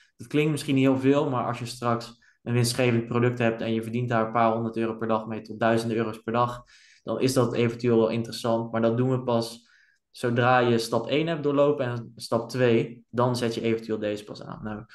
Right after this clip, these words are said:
nog steeds hebben we hier dezelfde post I D. De best presterende creator van je product gebruik je hierbij. Eh, zeven D klik zet je hem op, is één specifieke campagne. En hierbij start je ook weer nieuwe vijf campagnes om creatives te testen. Voor betere kost per kliks, betere C T R's,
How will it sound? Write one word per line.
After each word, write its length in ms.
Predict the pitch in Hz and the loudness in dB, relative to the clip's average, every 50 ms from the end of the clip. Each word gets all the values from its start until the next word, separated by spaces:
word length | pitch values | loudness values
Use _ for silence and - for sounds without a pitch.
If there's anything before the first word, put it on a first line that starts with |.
| - - - _ | -20 -20 -8 _
nog 140 | 117 117 - | -2 -2 2
steeds 320 | - 151 139 143 143 - | 4 6 6 6 6 6
hebben 180 | 139 127 120 123 | 4 4 6 6
we 60 | 123 | 6
hier 100 | 120 117 | 6 6
dezelfde 400 | 113 110 120 127 131 123 120 123 | 6 6 4 4 4 4 2 2
post 320 | 127 127 123 120 123 - | 4 4 4 4 2 2
I 460 | 113 113 113 117 151 175 196 202 202 | 2 2 2 2 2 2 0 -2 -4
D. 80 | - - - _ _ _ _ _ - | -10 -18 -20 _ _ _ _ _ -10
De 100 | 117 110 | -4 0
best 300 | 117 139 139 - - - | 2 2 2 2 -2 -4
presterende 560 | 135 120 117 - - 135 131 123 120 120 117 | -4 -4 -2 2 4 4 4 4 4 2 0
creator 440 | 120 - - 120 123 127 123 120 113 | -2 0 2 2 4 4 4 2 0
van 180 | - 127 123 | 0 0 0
je 100 | 117 117 | 0 0
product 320 | 117 120 113 117 143 147 - | -2 -2 -2 0 -2 -2 -2
gebruik 360 | - 139 131 139 139 135 135 | -4 -2 2 2 2 2 2
je 80 | - 135 | 2 2
hierbij. 500 | 135 131 131 131 127 131 127 127 - - - _ _ _ _ _ | 2 2 2 0 0 -2 -4 -6 -10 -14 -20 _ _ _ _ _
Eh, 140 | - 113 113 | -2 -2 -2
zeven 420 | 110 - - 139 151 151 143 131 120 | 0 2 4 4 4 4 4 2 2
D 220 | 127 120 120 117 | 2 2 2 2
klik 220 | 123 127 143 147 | 0 0 -2 0
zet 220 | - - 135 127 - | -2 -2 -4 -4 -4
je 60 | 127 | -4
hem 120 | 123 117 | -4 -2
op, 220 | 123 123 123 - - | -2 -2 -4 -6 -8
is 180 | - 110 - - | -10 -10 -6 -2
één 220 | - 135 156 170 | 0 0 0 0
specifieke 560 | 170 - 151 131 123 131 - 131 117 - 117 | 0 2 2 2 2 2 0 -4 -4 -4 -4
campagne. 680 | 113 117 113 110 - 123 127 131 131 139 156 170 - - _ _ _ _ _ | -2 -2 -2 0 2 2 2 2 2 0 -2 -4 -8 -14 _ _ _ _ _
En 140 | - 113 117 | -4 -2 2
hierbij 380 | 120 123 139 135 123 117 117 | 4 4 6 6 6 4 4
start 240 | 113 - 127 117 120 | 2 0 -2 -4 -4
je 80 | - - | -2 -2
ook 160 | 127 120 123 | -2 -2 0
weer 140 | 120 110 110 | -2 -2 0
nieuwe 360 | 113 117 120 120 113 110 110 | 0 0 0 0 0 0 0
vijf 300 | - - 107 107 107 - | -2 -2 -4 -4 -4 -8
campagnes 640 | - 107 - - 131 127 127 131 127 123 - - | -12 -14 -6 -2 -2 0 0 0 -2 -4 -4 -6
om 180 | - 120 117 117 | -8 -8 -8 -4
creatives 440 | - 117 117 113 113 113 156 226 - | -2 2 2 4 4 2 0 -4 -8
te 100 | - - | -12 -10
testen. 400 | - 110 107 - - - 107 113 - - - - - _ | -8 -8 -8 -8 -10 -12 -12 -12 -14 -14 -18 -20 -18 _
Voor 120 | - 120 110 | -4 0 2
betere 340 | 120 127 135 135 135 135 131 | 4 6 6 6 4 4 2
kost 240 | 135 131 127 - | 2 0 0 -2
per 100 | - 113 | -2 -4
kliks, 680 | 113 - 120 120 117 113 - - - - _ _ _ _ _ | -2 0 0 2 2 0 -2 -6 -12 -16 _ _ _ _ _
betere 560 | - 120 120 123 120 117 113 - 123 117 113 | 0 2 2 2 2 0 -2 -2 0 0 0
C 60 | 113 | 0
T 20 | 113 | 0
R's, 380 | 110 110 110 107 107 104 - | 0 0 0 0 -2 -4 -8